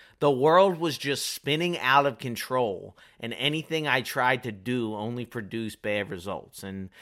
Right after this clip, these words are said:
if my rambling here can resonate with just one person and get them out of that horrible place,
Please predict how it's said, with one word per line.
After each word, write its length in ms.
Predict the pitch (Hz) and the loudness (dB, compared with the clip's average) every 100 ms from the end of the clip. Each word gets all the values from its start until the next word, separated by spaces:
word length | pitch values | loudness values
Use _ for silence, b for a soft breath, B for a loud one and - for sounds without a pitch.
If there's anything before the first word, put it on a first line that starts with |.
| B B | B B
if 120 | 113 | -8
my 200 | 110 151 | 2 4
rambling 580 | 165 160 175 175 139 135 | 6 6 6 4 0 -4
here 300 | 110 120 117 | -4 -2 -2
can 220 | 113 117 | -2 -6
resonate 640 | 110 123 120 117 113 117 - | 2 2 2 -2 -2 -2 -4
with 160 | 104 | -10
just 200 | - 101 | -8 -10
one 320 | 95 110 123 | -6 -4 -4
person 600 | 110 117 123 139 135 143 | -2 -2 -2 -4 -8 -8
and 200 | 113 95 | -10 -8
get 220 | 92 117 123 | -2 -2 -2
them 140 | 117 | -2
out 200 | 117 120 | 0 0
of 80 | 104 | 0
that 180 | 113 110 | 0 2
horrible 400 | 113 120 113 110 | 2 2 2 -6
place, 500 | - 113 120 131 | -4 -2 -2 -6